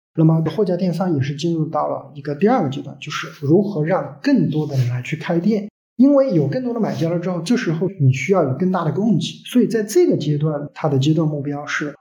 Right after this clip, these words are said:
如何让更多的人来平台开店创业，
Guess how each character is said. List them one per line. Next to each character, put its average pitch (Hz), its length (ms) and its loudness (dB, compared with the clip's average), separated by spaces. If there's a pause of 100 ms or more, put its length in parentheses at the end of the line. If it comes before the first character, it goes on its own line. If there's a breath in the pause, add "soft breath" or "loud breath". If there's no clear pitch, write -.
如 147 200 4
何 165 180 0
让 160 240 0
更 254 200 2
多 160 160 0
的 151 120 -2
人 127 180 2
来 127 200 0
平 135 280 -4
台 131 260 -4
开 175 160 -2
店 170 160 2
创 165 260 0
业， 175 200 -2